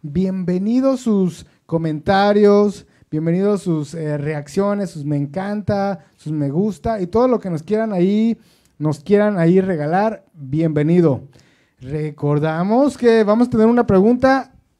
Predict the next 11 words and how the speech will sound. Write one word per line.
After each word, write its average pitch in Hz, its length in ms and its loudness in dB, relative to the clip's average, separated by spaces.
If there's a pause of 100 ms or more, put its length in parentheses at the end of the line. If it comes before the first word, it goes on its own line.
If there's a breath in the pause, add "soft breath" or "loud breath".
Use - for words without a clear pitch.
(200)
para 240 460 -2
regalar 185 320 4
cortesías, 180 460 0
muy 202 120 4
pendientes. 214 560 2 (240 loud breath)
Y 170 80 0
bueno, 233 220 4
esta 233 220 2
noche 262 400 0
con 226 140 -4
nosotros 220 720 0